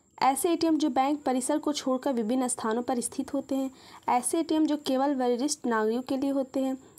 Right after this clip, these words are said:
ऐसे एटीएम जिसका उपयोग शेयर लेन देन में किया जाता है। इसका सही उत्तर होगा ऐसे एटीएम जो बैंक परिसर को छोड़कर विभिन्न स्थानों पर स्थित होते हैं।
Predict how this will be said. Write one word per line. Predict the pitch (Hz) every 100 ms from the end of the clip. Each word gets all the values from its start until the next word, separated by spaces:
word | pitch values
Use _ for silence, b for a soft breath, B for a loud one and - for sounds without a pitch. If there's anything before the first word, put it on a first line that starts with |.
| B
ऐसे | 247 254 -
एटीएम | 302 302 294
जिसका | 254 - 285
उपयोग | 277 269 285
शेयर | - - 247 269
लेन | 254 240
देन | 226 254
में | 262
किया | 247 208
जाता | 190 185 190
है। | 190 B B B B
इसका | 254 - 294
सही | - 247
उत्तर | 269 269 262
होगा | 262 247 294
ऐसे | 233 233 294
एटीएम | 269 269 269
जो | 254
बैंक | 208 220 262 262
परिसर | 226 226 262
को | 262 254
छोड़कर | 247 233 220 254 262
विभिन्न | 220 254 247
स्थानों | 240 - 208 214
पर | 294 370 B B B
स्थित | 254 - 302 -
होते | 202 190
हैं। | 196 196